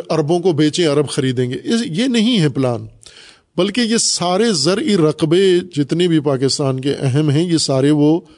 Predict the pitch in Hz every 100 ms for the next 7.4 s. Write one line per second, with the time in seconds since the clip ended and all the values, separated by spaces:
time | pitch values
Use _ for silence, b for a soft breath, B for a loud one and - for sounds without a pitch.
0 | b - 196 220 214 208 202 202 196 233
1 | 202 175 170 165 160 160 160 147 143 143
2 | 156 139 139 B B B B 147 156 151
3 | 127 147 147 156 151 151 - 202 190 190
4 | 202 196 185 160 151 151 - 135 131 143
5 | _ b b b b b b - 147 143
6 | 139 - _ - 127 139 151 151 151 151
7 | 147 120 123 117